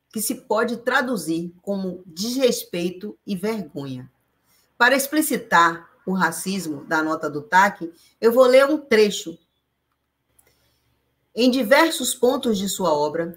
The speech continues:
o codificador se refere aos espíritos encarnados em tribos incultas e selvagens, então existente em algumas regiões do planeta, e que, em contato com outros polos de civilização, vinham sofrendo inúmeras transformações,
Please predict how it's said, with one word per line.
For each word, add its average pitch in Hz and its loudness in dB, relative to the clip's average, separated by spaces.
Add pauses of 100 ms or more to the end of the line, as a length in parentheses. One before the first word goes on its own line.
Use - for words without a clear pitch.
o 202 -10
codificador 254 2
se 262 -2
refere 185 0
aos 175 -2
espíritos 240 -4
encarnados 160 -2
em 185 -2
tribos 233 -6
incultas 247 -2
e 202 -6
selvagens, 147 -6
então 254 0
existente 202 -6 (260)
em 226 0
algumas 208 0
regiões 170 0
do 170 -6
planeta, 151 -8 (220)
e 262 0
que, 196 -8
em 269 -2
contato 277 -2
com 226 -6
outros 262 0
polos 269 0
de 214 -4
civilização, 190 -4 (360)
vinham 254 0
sofrendo 233 0
inúmeras 208 -4
transformações, 175 -8